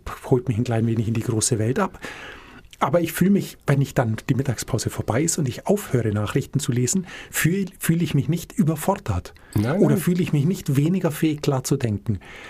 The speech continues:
Speaker 1: als wenn ich da sitze und aus dem Fenster gucke in der Mittagspause. Also irgendwie, ah, es ist mir ein zu klein wenig aufgesetzt. Es ist mir ein zu wenig, also das muss noch in die Vita.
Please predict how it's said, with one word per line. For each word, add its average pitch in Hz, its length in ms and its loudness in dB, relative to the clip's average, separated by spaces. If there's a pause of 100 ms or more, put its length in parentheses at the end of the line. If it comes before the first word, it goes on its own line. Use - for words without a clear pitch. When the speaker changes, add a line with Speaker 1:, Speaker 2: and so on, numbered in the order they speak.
(280)
Speaker 1:
als 143 200 2
wenn 143 140 4
ich 127 160 -2
da 139 180 2
sitze 175 280 0
und 170 100 2
aus 180 140 -2
dem 185 80 2
Fenster 226 320 2
gucke - 340 -4
in 139 120 2
der 113 100 0
Mittagspause. 104 720 -2 (400)
Also 139 400 0 (200)
irgendwie, 190 640 2 (360)
ah, - 80 -4 (160)
es - 100 2
ist - 140 0
mir 175 100 4
ein 165 80 0
zu 170 460 0 (260)
klein 175 240 2
wenig 151 240 0
aufgesetzt. - 720 -2 (380)
Es - 120 2
ist - 160 2
mir 180 280 4
ein 160 80 0
zu 190 320 2
wenig, 170 340 2
also 151 160 0
das 160 260 -2
muss 147 160 0
noch 151 120 0
in 139 80 2
die 127 160 0
Vita. 101 340 -4